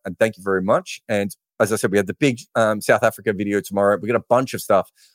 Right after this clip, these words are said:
lined up at the moment, uh, that will be coming out very, very soon. And I think,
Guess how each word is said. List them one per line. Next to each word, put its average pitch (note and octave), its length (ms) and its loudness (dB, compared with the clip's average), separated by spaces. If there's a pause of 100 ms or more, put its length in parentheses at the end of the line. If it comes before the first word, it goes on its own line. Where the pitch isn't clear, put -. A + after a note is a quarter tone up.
(140)
lined G#2+ 280 4
up G2 160 2
at F#2 120 -16
the F2 60 -10
moment, F2 440 -2
uh, E2 440 2
that D2+ 280 -4
will E2+ 140 -4
be D#2 100 -8
coming F2 240 -4
out E2 160 -2
very, E2 220 0
very D#2 180 -2
soon. A2 400 0 (340)
And A#2+ 140 2
I A2+ 80 2 (180)
think, B3+ 320 2